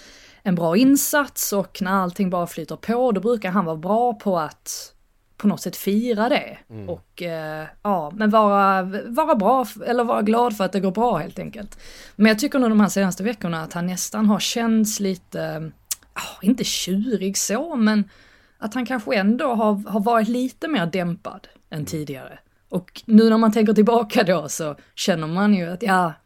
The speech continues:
Speaker 1: <clears throat> kanske fanns tecknen där ändå att,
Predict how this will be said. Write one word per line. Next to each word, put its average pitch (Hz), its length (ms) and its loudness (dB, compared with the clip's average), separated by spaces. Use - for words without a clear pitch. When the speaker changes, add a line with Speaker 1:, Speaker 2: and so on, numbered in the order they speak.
Speaker 1:
<clears throat> 226 280 6
kanske 214 240 4
fanns 214 400 4
tecknen 214 520 2
där 151 240 2
ändå 143 360 -8
att, - 260 -16